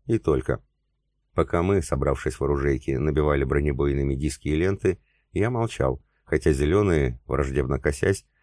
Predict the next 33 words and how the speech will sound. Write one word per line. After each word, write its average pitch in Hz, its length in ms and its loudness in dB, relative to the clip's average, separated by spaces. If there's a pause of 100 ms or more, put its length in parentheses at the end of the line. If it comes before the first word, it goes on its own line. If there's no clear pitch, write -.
(100)
все 117 200 0
же 117 140 -2
пытались 82 460 4
приставать 76 460 0
с - 60 -10
расспросами. 69 640 -2 (520)
Я 101 220 0
их - 120 -2
понимал. 73 500 0 (240)
Интересно 104 560 2
же, 69 280 0
как 85 180 0
придется 76 420 0
умирать 76 420 0
через 67 260 -4
пару 67 220 0
часов. - 400 -6 (640)
Но 78 200 2
у 80 60 2
меня 87 240 2
просто 85 380 0
не 85 160 2
было 78 240 2
времени 76 380 2
на 69 100 0
беседы. 67 480 -2 (720)
Ночь 104 360 2
вот-вот 90 460 2
должна 80 340 2
была 80 200 2
превратиться 80 600 0
в 76 60 2
рассвет, 76 420 0